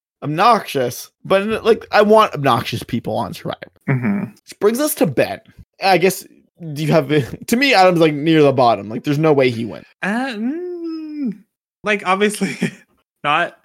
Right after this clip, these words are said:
Speaker 2: not a contender by any means, but I continue to be, like, curious about what they're doing with Adam's edit.
Speaker 1: To me, losing finalist is very in the realm of possibility.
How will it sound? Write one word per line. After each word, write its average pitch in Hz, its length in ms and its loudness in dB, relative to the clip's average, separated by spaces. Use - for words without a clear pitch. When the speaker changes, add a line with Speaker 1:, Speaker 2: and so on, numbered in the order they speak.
Speaker 2:
not 233 140 0
a 233 60 0
contender 175 420 0
by 139 160 2
any 127 180 -2
means, 120 400 -6
but 123 540 0
I 147 120 -2
continue 175 520 -6
to 170 140 -8
be, 143 220 -4
like, 117 500 -4
curious 131 500 0
about 113 300 -6
what 113 180 -10
they're 110 140 -8
doing 104 280 -10
with 107 140 -12
Adam's 104 400 -14
edit. 98 380 -14
Speaker 1:
To 214 80 -6
me, 247 340 -2
losing 185 360 -2
finalist 135 720 -2
is 131 760 -2
very 143 540 2
in 127 80 -2
the 123 120 -2
realm 117 220 0
of 113 120 -6
possibility. - 760 -8